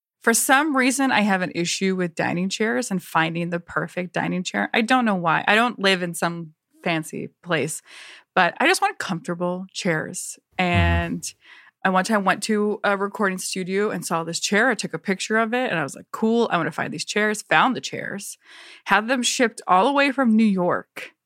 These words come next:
Speaker 1: to then have them arrive to, they were the chairs, but they were, like,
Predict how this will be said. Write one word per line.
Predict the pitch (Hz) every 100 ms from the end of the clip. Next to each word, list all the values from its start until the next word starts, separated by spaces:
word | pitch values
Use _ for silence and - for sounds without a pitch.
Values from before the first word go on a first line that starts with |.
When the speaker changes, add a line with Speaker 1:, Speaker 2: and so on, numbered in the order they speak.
| _ _ _
Speaker 1:
to | -
then | 185 190 185
have | 185 - 175 185
them | 208 233
arrive | 220 190 156 151 151 180 _ _ _ -
to, | - 190 175 165 160 160 - _ _
they | 202 185 196
were | 185 160 180 208
the | 233 269
chairs, | - 285 285 339 370 - _ -
but | 180
they | 180
were, | 170 175
like, | 165 143 -